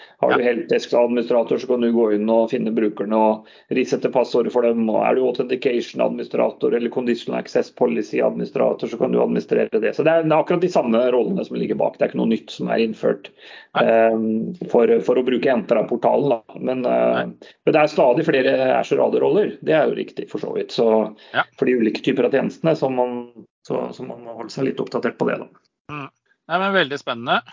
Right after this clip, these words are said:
Speaker 2: Eh, det er jo dødskult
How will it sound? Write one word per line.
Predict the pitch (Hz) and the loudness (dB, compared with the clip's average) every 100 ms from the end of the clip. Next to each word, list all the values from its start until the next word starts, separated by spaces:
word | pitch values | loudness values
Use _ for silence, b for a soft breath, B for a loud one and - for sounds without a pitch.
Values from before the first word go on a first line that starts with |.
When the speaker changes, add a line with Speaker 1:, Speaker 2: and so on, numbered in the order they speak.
| - | -10
Speaker 2:
Eh, | 175 165 160 | -4 -4 -2
det | 160 160 165 | -2 0 0
er | 143 143 | 0 0
jo | 147 147 147 143 143 147 127 | -4 -6 -8 -8 -10 -12 -14
dødskult | 117 - - 175 - | -14 -14 -12 -12 -12